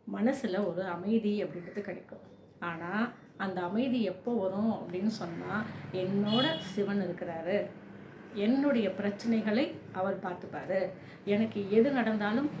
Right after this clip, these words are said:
அவர் இருக்கார் எனக்கு துணைக்கு" அப்படின்னு நாம முழுமையாக சிவனை சரணடையும் போது, நமக்கு எந்த பிரச்சனைகளும்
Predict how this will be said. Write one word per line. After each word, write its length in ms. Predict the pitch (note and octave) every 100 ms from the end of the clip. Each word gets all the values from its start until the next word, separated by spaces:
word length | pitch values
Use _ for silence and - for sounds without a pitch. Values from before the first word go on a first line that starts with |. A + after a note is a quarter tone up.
| - -
அவர் 280 | B3 D4
இருக்கார் 360 | B3 G#3+ - A3
எனக்கு 280 | F#3 F3 F3
துணைக்கு" 500 | F#3 F#3 F#3 F#3+ F3
அப்படின்னு 560 | - - F#3+ G#3 A3+ G#3
நாம 300 | F3+ F3+ F3+
முழுமையாக 1040 | F#3+ G3+ A#3+ C#4+ C#4 A3 F3 F#3 G3+ G#3 -
சிவனை 680 | - - G#3 G3+ A3 G3+ -
சரணடையும் 840 | - - F#3+ A3 A#3 G3+ F3+ E3+ E3+
போது, 520 | E3+ E3+ F3 D4 - -
நமக்கு 720 | G#3 G3+ G3+ A3+ A3+ - C#4+ -
எந்த 380 | G3+ F#3 G#3+ A#3
பிரச்சனைகளும் 800 | G3+ F#3 F3 - F3 D#3+ E3 B3+